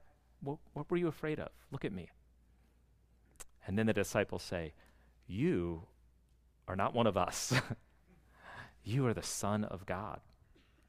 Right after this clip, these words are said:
Okay, what's going on in those two stories? What's happening in those two stories? They're not accidental.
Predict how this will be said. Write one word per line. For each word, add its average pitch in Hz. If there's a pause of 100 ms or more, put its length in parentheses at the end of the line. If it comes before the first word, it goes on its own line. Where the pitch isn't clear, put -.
(1500)
Okay, 165
what's 143
going 147
on 101
in 110
those 98
two -
stories? - (1080)
What's 165
happening 110
in 87
those 90
two -
stories? -
They're 123
not 143
accidental. 110